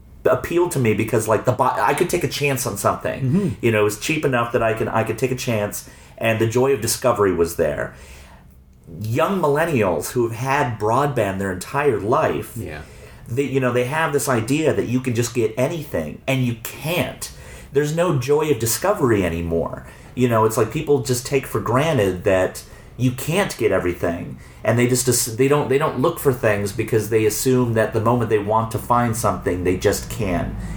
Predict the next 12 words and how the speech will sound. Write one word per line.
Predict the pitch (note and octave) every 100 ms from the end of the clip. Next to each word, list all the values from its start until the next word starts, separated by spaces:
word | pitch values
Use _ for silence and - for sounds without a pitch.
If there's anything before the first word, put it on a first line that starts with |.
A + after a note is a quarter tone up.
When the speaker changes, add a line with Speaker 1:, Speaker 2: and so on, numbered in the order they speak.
| -
Speaker 1:
and | B2
it |
doesn't | C3 D3+ C#3+
really | B2+
work | A#2+ C3+ C3
that | G2 E2+
way. | F2 - - - - - -
And | G#2+
I | A2
feel | - C#3+ C#3
like | B2 A2+ G#2 - - -
now, | G2+ B2 D#3 D#3 G#2 F#2 F#2